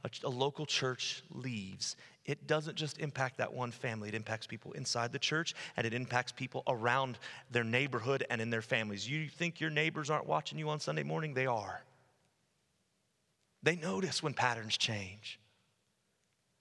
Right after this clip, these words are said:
They know when there's conflict in churches.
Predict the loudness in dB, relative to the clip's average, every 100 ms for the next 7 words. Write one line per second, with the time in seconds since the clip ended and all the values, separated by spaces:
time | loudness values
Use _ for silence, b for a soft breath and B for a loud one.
0 | 2 2 4 4 4 4 4 2 2 4
1 | 4 2 0 0 0 2 2 0 -2 -2
2 | -2